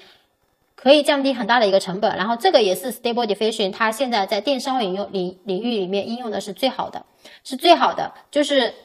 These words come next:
你如果说拥有这一项技能，那你去公司，你跟老板说，你说我可以把你的服装衣服，你节省了模特的费用，全部给你用A I生成，你一个月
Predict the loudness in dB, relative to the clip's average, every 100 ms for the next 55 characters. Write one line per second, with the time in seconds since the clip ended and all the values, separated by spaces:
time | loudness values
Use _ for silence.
0 | _ 0 4 4 6 6 6 2 2 2
1 | 0 0 -2 -2 -4 -4 -4 -2 -2 0
2 | -2 -4 -4 -4 -6 -4 -4 -4 -6 _
3 | _ -6 -2 0 0 -2 -2 -4 -4 -4
4 | -4 -4 -6 -4 -4 -4 -8 -6 -6 -4
5 | -6 -8 -12 -16 -18 -6 -4 -2 -2 0
6 | -2 -4 -4 -4 -2 -4 -4 -6 -4 -2
7 | -2 -2 -2 -2 -4 -8 -8 -12 -16 _
8 | _ _ _ _ _ _ -4 -4 -4 -4
9 | 0 2 2